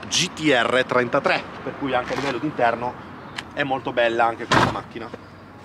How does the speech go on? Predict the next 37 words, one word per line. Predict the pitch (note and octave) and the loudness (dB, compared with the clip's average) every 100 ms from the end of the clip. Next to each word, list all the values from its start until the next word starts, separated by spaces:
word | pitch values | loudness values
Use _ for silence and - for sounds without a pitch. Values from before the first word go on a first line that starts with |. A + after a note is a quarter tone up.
| - - | -20 -4
A | C#3+ | 2
livello | F3 G3+ | 4 6
estetico | G3 - G3+ D#3+ C#3 | 4 4 2 2 0
non | C#3 F3 | 2 0
ci | E3+ | -2
sono | - F3+ D3 C3+ | 2 4 4 4
altri | D3+ D#3+ C#3+ C3 | 4 4 4 4
accorgimenti | A#2+ D#3 B2 C#3 D#3 C3 | 4 2 2 0 0 0
se | C#3+ | 0
non | C3 B2+ | 4 4
robe | B2 C3+ A#2 | 6 4 4
veramente | A2 A#2+ B2 B2+ | 2 2 0 -4
piccole | - C#3 - A#2 G#2+ | -4 -6 -4 0 0
che | A2+ A2 | 0 -2
comunque | A#2 C#3 B2+ | 0 0 2
uno | A2+ B2+ A2 | 2 2 0
che | G#2+ | 0
non | G#2 | 0
è | A#2 | 0
un | G#2+ | -2
grande | F#2+ A#2 A#2+ G#2+ | 0 2 2 -2
intenditore | G2+ G#2+ G2+ B2 A#2 G2+ | -4 -4 -2 2 4 4
non | G2+ A2 G#2 G2 | 0 -4 -4 -6
ci | |
farebbe | - G#2 B2+ E3 | -4 -2 -2 0
caso. | A#2+ A2 F3+ - | 0 0 -4 -6
G | - F#3 | -6 0
T | G3 | 0
S | - G#3+ | 2 0
T | - G3+ F3 | -2 -4 0
ha | D3+ D3+ | 4 6
anche | E3+ F3+ | 6 2
dei | D3+ D3 | 2 4
paraurti, | E3+ E3+ F#3 G3 - - | 6 6 6 4 2 -2
il | |
cofano | - F#3 - E3+ D#3+ D#3 | 4 4 4 0 2 4
e | D3+ D3+ D3 | 4 4 2